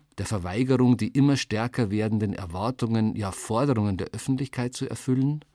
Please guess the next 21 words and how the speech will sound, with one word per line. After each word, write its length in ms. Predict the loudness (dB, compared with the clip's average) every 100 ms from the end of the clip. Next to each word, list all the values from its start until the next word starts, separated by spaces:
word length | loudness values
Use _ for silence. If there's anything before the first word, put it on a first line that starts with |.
| _ _ _ -20 -20 -20 -8
Ein 200 | -2 -2
Ausdruck 480 | 0 -2 -2 -8 -4
der 200 | -4 -4
schriftstellerischen 920 | -2 -2 -2 -6 -4 -4 -4 -6 -8
Freiheit, 640 | -6 -6 -4 -2 -4 -6
der 80 | -8
persönlichen 640 | -8 -6 -4 -4 -4 -8 -2
Unabhängigkeit? 1000 | 4 4 4 0 0 -2 -6 -4 -6 -8 _ _ _ _ _ _ _ 0
Oder 260 | 4 6 4
ist 240 | 2 0
diese 200 | 0 0
Veröffentlichungsentscheidung 1500 | 0 -2 0 2 2 2 -2 -4 -8 -6 -6 -2 0 -2 -4 2
unabhängig 560 | 4 4 2 -2 -2
von 200 | -2 -2
der 140 | -2 -4
Auszeichnung 680 | -8 -8 -6 -6 -4 -2
mit 160 | -2 -4
dem 80 | -4
Nobelpreis 640 | -4 -6 -8 -8 -10 -10
zu 140 | -12 -10
sehen? 420 | -8 -10 -10 -14